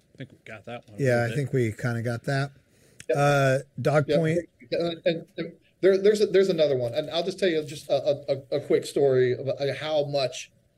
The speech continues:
Speaker 3: respect we have with, with, uh,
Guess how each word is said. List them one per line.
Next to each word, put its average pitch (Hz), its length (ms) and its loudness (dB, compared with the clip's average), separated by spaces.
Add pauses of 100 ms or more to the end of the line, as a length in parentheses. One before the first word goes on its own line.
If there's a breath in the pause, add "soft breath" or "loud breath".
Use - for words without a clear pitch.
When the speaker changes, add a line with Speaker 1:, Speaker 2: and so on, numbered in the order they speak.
(300)
Speaker 3:
respect 139 600 -2
we 139 180 -2
have 131 420 -2
with, 135 320 -4
with, 135 360 -2
uh, 120 380 2